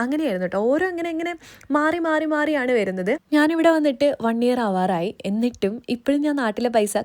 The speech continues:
കമ്പയർ ചെയ്തിട്ട് തന്നെയാണ് കേട്ടോ ഓരോ സാധനങ്ങൾ നോക്കുന്നതും മേടിക്കുന്നതൊക്കെ. ഞാനിങ്ങനെ, ഇങ്ങനെ മനസ്സിലിങ്ങനെ കാൽക്കുലേറ്റ് ചെയ്യും, "അയ്യോ, ഇത് ഇത്ര ആയല്ലോ, ഇത് ഇത്ര ആയല്ലോ" എന്ന്. ഓറഞ്ച് അങ്ങനെയുള്ള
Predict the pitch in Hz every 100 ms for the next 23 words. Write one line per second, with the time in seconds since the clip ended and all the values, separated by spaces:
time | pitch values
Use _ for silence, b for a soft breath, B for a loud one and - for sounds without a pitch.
0 | 233 196 202 208 226 208 202 208 196 175
1 | 170 170 180 226 208 185 185 196 180 175
2 | 185 180 190 190 170 180 175 180 175 -
3 | - 202 220 233 240 - - 240 247 262
4 | 247 226 - 240 233 233 202 190 208 208
5 | 202 185 180 185 180 180 - 185 190 180
6 | 175 175 180 180 - 185 180 170 170 165
7 | 170 B B _ - 226 233 254 247 220
8 | 247 247 - 226 220 233 254 240